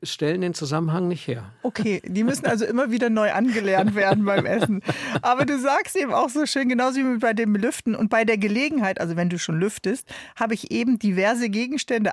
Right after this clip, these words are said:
Speaker 2: eingesammelt, um sie dem Regelkreis <laughs> der gemeinsamen Benutzung wieder zuzuführen. Also Dinge, die auch immer verschwinden in Pubertierzimmern, ne?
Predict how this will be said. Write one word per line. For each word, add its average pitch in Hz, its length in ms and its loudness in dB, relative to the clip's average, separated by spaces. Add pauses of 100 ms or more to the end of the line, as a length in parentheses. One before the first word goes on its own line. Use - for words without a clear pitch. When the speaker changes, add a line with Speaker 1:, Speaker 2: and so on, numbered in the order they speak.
Speaker 2:
eingesammelt, 220 720 0
um 196 120 -2
sie 202 140 0
dem 190 140 -2
Regelkreis 240 880 -2 (100)
<laughs> - 80 -8
der 254 80 2
gemeinsamen 214 880 -2
Benutzung 208 600 -2
wieder 196 200 -4 (400)
zuzuführen. 247 640 -2
Also 208 220 -2
Dinge, 254 320 0
die 226 160 -2
auch 214 120 -2
immer 269 320 -2
verschwinden 240 640 -4
in 175 200 -2
Pubertierzimmern, 185 920 -4
ne? 220 160 -4